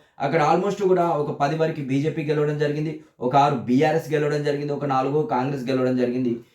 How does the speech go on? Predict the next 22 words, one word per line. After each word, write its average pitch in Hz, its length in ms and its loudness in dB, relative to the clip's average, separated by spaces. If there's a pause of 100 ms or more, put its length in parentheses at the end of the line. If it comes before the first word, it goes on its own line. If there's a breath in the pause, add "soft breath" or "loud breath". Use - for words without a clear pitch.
(140 loud breath)
ఇంకొక 151 260 4
రెండు 143 200 0
మూడు 139 420 0
ఇండిపెండెంట్ 123 600 -2
గెలవడం 107 300 -4
జరిగింది. 90 320 -10 (640)
So 240 60 10
అక్కడ 226 320 2
ఎవరైతే 202 680 0
మెయిన్ 180 320 0
క్యాండిడేట్ 156 400 -2
ఉన్నాడో 123 480 0 (400)
అంటే 123 320 -6
మేయర్, 120 520 2
కార్పొరేటరో, 123 580 0
చైర్మన్ 127 420 -2
కా-, - 580 -6
మేయర్ 135 400 4 (360)
పర్సనో, 120 380 -4 (120)
చైర్-, 127 580 -4
చైర్మన్ 127 300 0
పర్సనో 131 500 -6